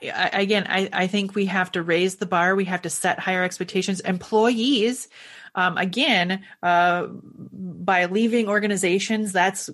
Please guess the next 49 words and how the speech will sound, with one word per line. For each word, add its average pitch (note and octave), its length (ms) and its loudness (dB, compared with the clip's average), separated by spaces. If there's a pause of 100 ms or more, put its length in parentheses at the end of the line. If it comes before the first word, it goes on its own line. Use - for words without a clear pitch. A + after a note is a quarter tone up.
(140)
at F#3+ 180 -2
this G3 160 0
point, F#3 220 -2
maybe F#3+ 220 2
your F#3 300 -2
only G3 220 -4
power F#3 340 0
you G#3+ 160 0
have F#3+ 380 0
to B3+ 140 0
<laughs> - 160 -8
kind A#3+ 160 2
of G3+ 80 -2
protest, A3+ 760 0 (380)
um, G#3+ 360 2
a G3+ 120 2
culture A3 480 0
that G3 220 2
doesn't F#3 340 2
support F#3+ 540 0 (200)
really G3 300 0
positive F3+ 580 0
leadership. G3 640 -2 (340)
Again, G3 460 0
we G#3+ 100 2
expect B3 360 0
a A#3+ 40 0
lot G#3+ 220 4
out A3 80 4
of G#3+ 80 0
our A3+ 160 2
leaders, B3 300 0
but G3+ 100 0
I G#3 80 4
think A#3 340 -4
we G3+ 140 0
should. D4+ 540 -2
I G3 120 2
think G#3+ 220 0
we, A#3 280 -2
we A3+ 200 -6
should, C4 420 0 (280)
because G3 260 0
I G#3 60 4
don't A3 280 -2
think G#3 260 -4
that G#3 160 0
we're G3 120 0
always, G3 640 2